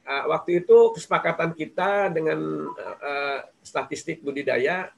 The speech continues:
akan melanjutkan verifikasi di Jakarta, tapi, eh, belum sempat terjadi sampai sekarang. Karena ada satu lagi yang dikatakan persis seperti yang dikatakan Pak,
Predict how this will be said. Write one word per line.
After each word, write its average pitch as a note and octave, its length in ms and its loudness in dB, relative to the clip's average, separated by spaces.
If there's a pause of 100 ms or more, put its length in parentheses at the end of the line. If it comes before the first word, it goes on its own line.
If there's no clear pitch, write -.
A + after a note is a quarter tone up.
(240)
akan D#3 300 -4
melanjutkan D3 480 -2
verifikasi C3 480 -2
di C3 100 -8
Jakarta, A2+ 540 -6
tapi, C3+ 340 -6
eh, C3 760 -4 (100)
belum C#3+ 240 2
sempat C3 240 -6
terjadi C3 500 -2
sampai C#3 140 0
sekarang. C3 300 -4 (680)
Karena F#3+ 240 2
ada F#3+ 160 4
satu F#3 240 0
lagi F3 320 6
yang F#3 80 2
dikatakan D#3 720 -2
persis C4+ 320 -4
seperti D#3+ 240 0
yang D#3 80 2
dikatakan C#3+ 320 -2
Pak, - 180 -2